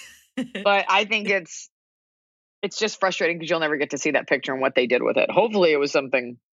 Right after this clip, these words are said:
Speaker 2: appropriate.
Speaker 1: I hope it's in their house.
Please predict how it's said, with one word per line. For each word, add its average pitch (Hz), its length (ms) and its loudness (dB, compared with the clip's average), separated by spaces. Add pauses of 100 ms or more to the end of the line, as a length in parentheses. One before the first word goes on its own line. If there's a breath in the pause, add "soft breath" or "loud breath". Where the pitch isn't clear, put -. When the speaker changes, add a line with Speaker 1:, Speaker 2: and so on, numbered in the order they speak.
(120)
Speaker 2:
appropriate. - 520 0 (680)
Speaker 1:
I 208 60 2
hope 214 200 -2
it's - 120 -4
in 196 100 -2
their 170 160 2
house. 160 600 -2